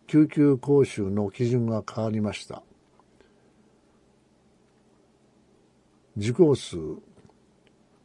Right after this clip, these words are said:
二十人以上でお申し込みください。消防署、電話七二の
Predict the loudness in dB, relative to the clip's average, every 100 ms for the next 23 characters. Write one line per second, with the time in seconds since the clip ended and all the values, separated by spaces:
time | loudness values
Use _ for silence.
0 | _ _ _ _ _ _ _ _ _ _
1 | _ _ _ _ _ _ _ _ _ _
2 | _ _ _ _ _ _ _ _ _ _
3 | _ _ -2 0 2 2 2 0 -2 -4
4 | -4 -2 0 0 0 -2 -4 -10 -20 -12
5 | -6 -4 -4 -8 -10 -8 -8 -8 -10 -10
6 | -14 -16 -20 _ _ _ _ _ _ _
7 | _ _ _ _ _ _ _ _ _ _
8 | -12 4 6 6 4 2 0 -2 -4 -10
9 | -20 -20 _ _ _ _ _ _ -8 2
10 | 4 4 2 2 0 0 2 2 2 0
11 | 0 -2 -4